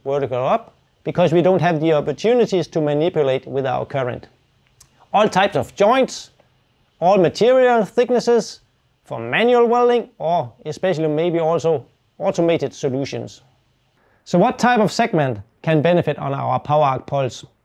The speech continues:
It can be used for all types of industries, onshore, offshore, stainless industries,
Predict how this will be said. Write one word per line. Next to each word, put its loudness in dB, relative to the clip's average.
It -10
can 2
be 2
used 2
for -4
all 0
types -4
of -6
industries, -2
onshore, 0
offshore, -4
stainless -2
industries, -2